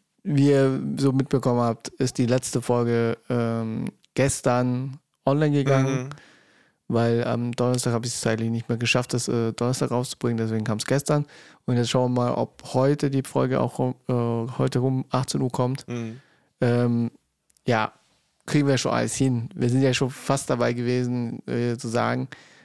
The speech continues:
Speaker 1: weil wir haben gesagt, wir nehmen um elf Uhr auf, aber dann war ich noch so ein bisschen platt.
Speaker 2: Ja.
Speaker 1: Und dann musste er noch was
Speaker 2: Aber dann können wir
Speaker 1: machen.
Speaker 2: doch sagen, zehn Prozent du und ich nur neunzig.
Speaker 1: Ja. Ja,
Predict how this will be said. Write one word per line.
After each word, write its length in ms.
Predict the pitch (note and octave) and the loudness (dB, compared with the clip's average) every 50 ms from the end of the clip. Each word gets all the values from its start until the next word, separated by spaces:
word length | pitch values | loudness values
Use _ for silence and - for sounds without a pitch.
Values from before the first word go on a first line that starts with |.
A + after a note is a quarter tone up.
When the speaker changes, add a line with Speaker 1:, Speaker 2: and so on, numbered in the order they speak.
| _ _ | _ _
Speaker 1:
weil 200 | - B2+ A#2+ A#2 | 0 2 2 2
wir 100 | A#2+ A#2+ | 4 2
haben 320 | A#2+ B2 B2 B2+ B2+ C3 B2+ | 2 2 0 -2 -2 -2 0
gesagt, 460 | C3+ B2+ A#2+ C3 B2+ C3+ C3+ - - | 0 0 2 2 0 0 -2 -2 0
wir 260 | C3+ C3+ C3+ C3 C3 | 0 2 2 2 2
nehmen 280 | B2 B2+ C3 C3 C3 C3 | 0 0 0 0 0 0
um 120 | C3 C3 | -2 0
elf 240 | - C3 C#3 C3+ - | 0 0 0 0 0
Uhr 60 | - C3+ | 0 0
auf, 420 | C#3 C#3+ D#3+ E3+ E3+ - - - - | 2 2 2 0 0 -4 -8 -6 -2
aber 180 | - B2+ B2 | -2 0 0
dann 400 | A#2+ B2+ B2+ B2+ B2+ C3 B2 - - - - - - _ _ _ _ - | 0 0 -2 -2 -2 -4 -6 -8 -10 -14 -18 -20 -20 _ _ _ _ -2
war 140 | B2+ B2+ | -2 0
ich 120 | C3 C#3+ C#3+ | 0 0 2
noch 180 | D#3 D3 C#3 | 0 0 0
so 100 | - D3+ | -2 -4
ein 60 | D3 - | -4 -4
bisschen 240 | - C#3 D3+ C#3+ | -4 -4 -2 -2
platt. 300 | C3+ - D3+ F3 - - | 0 0 0 0 -2 -4
Speaker 2:
Ja. 180 | A2 G#2+ G2 - _ _ _ _ _ _ _ _ _ _ _ _ _ | -6 -8 -8 -10 _ _ _ _ _ _ _ _ _ _ _ _ _
Speaker 1:
Und 180 | - B2+ B2 A#2+ | 0 0 2 2
dann 380 | B2+ B2+ C3 C3+ C3+ C3+ C3+ | 2 2 2 0 0 0 0
musste 280 | C3 C3 C3 C3 - - | 0 0 0 0 2 2
er 140 | D3 D3+ E3+ | 4 4 4
noch 160 | F3 F3 F3 | 4 4 4
was 100 | F3+ F3 | 4 4
Speaker 2:
Aber 100 | C#3 C#3+ D3 | 6 6 6
dann 80 | F3+ | 6
können 140 | F3+ E3+ E3+ | 6 6 6
wir 60 | E3 | 6
Speaker 1:
machen. 80 | D#3+ C#3 | 6 6
Speaker 2:
doch 180 | D3+ D#3 - - | 6 4 4 4
sagen, 280 | C#3 B2+ A#2+ B2 A2+ | 4 4 4 4 2
zehn 220 | - - C#3 C3+ C3 | 0 0 0 0 0
Prozent 420 | - B2+ - - B2 A#2 A#2 - | 0 -2 0 0 -2 -2 -2 0
du 160 | B2+ B2+ B2 | 0 0 0
und 80 | A2+ G#2+ | 0 -2
ich 140 | G#2 - - | -4 -6 -6
nur 120 | A2 G#2+ | -6 -4
neunzig. 560 | G2+ G#2 G#2 G#2 G2+ - - G#2 - - - _ _ _ _ _ _ _ _ _ _ _ _ _ _ _ _ _ _ _ - | -4 -2 -4 -4 -6 -8 -10 -12 -12 -14 -18 _ _ _ _ _ _ _ _ _ _ _ _ _ _ _ _ _ _ _ -2
Speaker 1:
Ja. 200 | - A#2 - - - _ _ _ _ _ _ _ - - - - - - - | -2 -2 -2 -2 -6 _ _ _ _ _ _ _ 2 2 2 4 2 2 4
Ja, 120 | G#3+ A#3 | 4 4